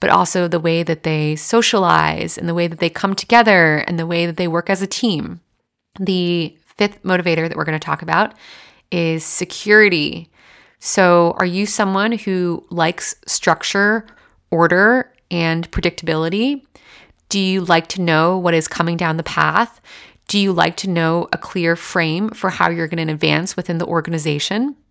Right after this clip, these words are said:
And similarly, just as we've done with all these other motivators, you can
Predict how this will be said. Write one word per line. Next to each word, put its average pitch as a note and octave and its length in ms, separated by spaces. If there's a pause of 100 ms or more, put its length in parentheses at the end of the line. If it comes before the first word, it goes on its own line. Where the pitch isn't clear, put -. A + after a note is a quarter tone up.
(280)
And G3+ 140
similarly, F#3 640
just F#3 260
as G3+ 140
we've F#3 140
done D#3+ 220
with E3 140
all D#3+ 120
these D#3+ 280
other F#3 220
motivators, D#3 760 (540)
you A3 120
can G3+ 260